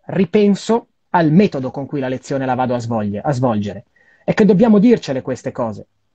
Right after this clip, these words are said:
perché altrimenti si presta al fianco a chi in didattica a distanza, ehm, diciamo, non l'ha fatta nel tempo, ma ha usato strumenti di ripiego.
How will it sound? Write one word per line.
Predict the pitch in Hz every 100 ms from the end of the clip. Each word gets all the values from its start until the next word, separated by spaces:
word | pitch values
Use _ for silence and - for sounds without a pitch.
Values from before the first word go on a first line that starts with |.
| _ -
perché | 170 220
altrimenti | 214 233 294 254
si | 185 165
presta | 196 185 196
al | 180
fianco | 214 170 123 113
a | 127
chi | - 196 - -
in | 151 170
didattica | 170 220 196 -
a | 160
distanza, | 160 - 208 190 160 165 135 - _ _ - - _ _ -
ehm, | 165 175 185 - -
diciamo, | 202 190 233 208
non | 208 214
l'ha |
fatta | - 226 - 190
nel | 185 -
tempo, | 202 165 160
ma | 160
ha |
usato | 156 170 170
strumenti | - 170 208 190
di | 151 180
ripiego. | - 160 139 151 -